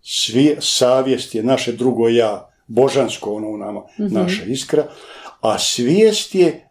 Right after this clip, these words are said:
Speaker 1: znanje plus energija. To je svijest. U biti, mi putem znanja, znanje je lepeza svijesti. Znači, mi putem znanja,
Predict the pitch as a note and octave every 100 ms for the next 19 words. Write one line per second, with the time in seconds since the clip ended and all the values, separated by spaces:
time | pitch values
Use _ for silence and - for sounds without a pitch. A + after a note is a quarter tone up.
0 | - - B2 C3 D#3 F3+ F3+ E3+ D3 -
1 | B2 A2+ G#2 F#2+ F#2+ - _ _ _ _
2 | _ _ _ _ _ _ B2 A2+ - A2+
3 | G2+ - - _ - - - B2+ B2 D3
4 | F3+ G3+ F#3+ - - A#2+ D3 F3+ E3 -
5 | _ C3+ C#3 D3+ C3+ G#2+ A#2+ C3+ D#3+ F#3+
6 | F3+ - B2 C#3 F3+ F#3+ D#3 D3+ D3+ C3
7 | B2 - A2+ G2 - - _ _ _ _
8 | _ _ _ _ _ _ _ _ _ _
9 | - A2+ B2 A2+ C3+ E3+ E3 - B2+ C3
10 | C3 A2 G2+ A2 C#3 F#3